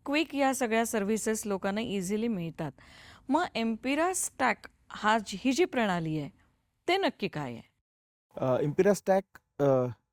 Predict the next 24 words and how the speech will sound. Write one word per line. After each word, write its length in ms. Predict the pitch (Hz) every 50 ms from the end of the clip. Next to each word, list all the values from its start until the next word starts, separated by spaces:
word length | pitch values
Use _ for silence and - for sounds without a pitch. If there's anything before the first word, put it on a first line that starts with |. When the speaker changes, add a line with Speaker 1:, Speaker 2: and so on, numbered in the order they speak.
| _ _ _ _ _
Speaker 2:
ह्याच 360 | - 120 143 151 185 202 -
प्रणालीमुळे 680 | - 185 165 156 156 156 156 165 175 175 170 160 160 180
हे 200 | 180 147 165 180
सगळं 240 | - - 147 156 170
शक्य 360 | 151 151 123 - - 139 120
झालं. 200 | 107 98 90 87 - _ _ _ _ _ -
Speaker 1:
अच्छा. 400 | - 220 202 - - - 214 165 - - - - - - - _ -
Speaker 2:
याच्यामध्ये 480 | 139 135 131 - 180 180 185 185 180 196
आम्ही 360 | 190 180 175 180 190 190 202 - _ _ _ _ - -
सर्व 640 | - - 151 143 156 170 170 185 190 196 202 208 202 - _ _ -
वेगवेगळी 840 | 127 135 139 151 156 151 160 165 165 156 143 - - 165 180 190 190
जी 260 | 165 165 180 185 185 180 185 _ _ _ _ _
प्रॉडक्ट्स 380 | - 135 131 135 147 139 - - - -
आणि 180 | 135 131 135 127
वेगवेगळी 580 | 117 123 123 127 127 135 131 127 139 147 147
ज्या 140 | 135 156 160
स्टेजेस 680 | 151 - - - - 156 170 175 160 170 180 170 -
आहेत, 240 | 170 127 113 104 101 - _ _ _ _ -
Speaker 1:
हम्म. 280 | 233 226 196 170 -
Speaker 2:
कस्टमर 420 | - 139 123 - 156 156 156 156 151
ऑनबोर्डिंग 540 | 143 135 135 131 127 131 131 143 143 139
मधले 260 | 135 123 113 120 127 123
म्हणा 420 | 120 117 113 107 104 104 110 117 - -
किंवा 440 | - 127 127 127 127 131 135 139 143